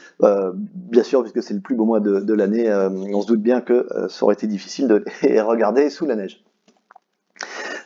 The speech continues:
Neuf cent cinquante et un mille, euh, euh, personnes ont visité nos sites pour la première fois, jamais enregistrés, euh, pendant ce trimestre. Donc neuf cent cinquante mille visiteurs qui n'ont jamais,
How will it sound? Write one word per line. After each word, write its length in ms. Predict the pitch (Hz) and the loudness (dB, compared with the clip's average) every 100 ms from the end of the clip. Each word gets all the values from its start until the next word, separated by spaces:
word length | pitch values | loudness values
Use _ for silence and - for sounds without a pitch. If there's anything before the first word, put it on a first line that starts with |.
| - | 4
Neuf 220 | 143 190 | 4 4
cent 180 | - 175 | 0 -2
cinquante 400 | 170 143 151 147 | -2 -4 -4 0
et 100 | 143 | 0
un 540 | 131 120 113 107 101 | 0 -2 -2 -4 -4
mille, 320 | 110 165 147 | -2 0 2
euh, 260 | 123 107 104 - - | 2 2 0 -2 -2
euh, 400 | 117 101 104 98 - - | 0 2 0 -2 -4 0
personnes 540 | 160 - - 165 170 170 _ | 0 0 0 0 0 -6 _
ont 100 | - | -2
visité 500 | 117 139 151 - 147 | -2 -2 -6 2 2
nos 220 | 147 139 143 | 2 0 0
sites 320 | - 160 - | -2 -10 -8
pour 160 | - | -6
la 80 | 117 | -4
première 580 | - - - 180 165 139 | -6 -4 0 0 0 -6
fois, 360 | - 147 143 143 | -4 0 0 0
jamais 260 | 120 139 | -2 -2
enregistrés, 720 | 127 113 107 107 - 135 139 _ _ _ _ - | -2 -2 -4 -4 2 2 0 _ _ _ _ 2
euh, 160 | 110 107 | 2 2
pendant 360 | 123 117 120 | 0 0 0
ce 160 | - 120 | -2 -2
trimestre. 500 | 123 127 143 139 147 | -2 -2 0 0 0
Donc 180 | 113 104 | -6 -4
neuf 140 | 139 | -4
cent 140 | 139 135 | -2 -2
cinquante 420 | 127 113 117 120 | -2 -6 -6 -2
mille 480 | 110 104 120 139 110 101 | 0 0 2 0 0 -2
visiteurs 580 | 135 139 127 127 135 - | -6 -8 0 0 0 -4
qui 200 | 123 139 | -6 -4
n'ont 220 | 113 120 | -4 -4
jamais, 400 | 110 117 123 | -2 0 0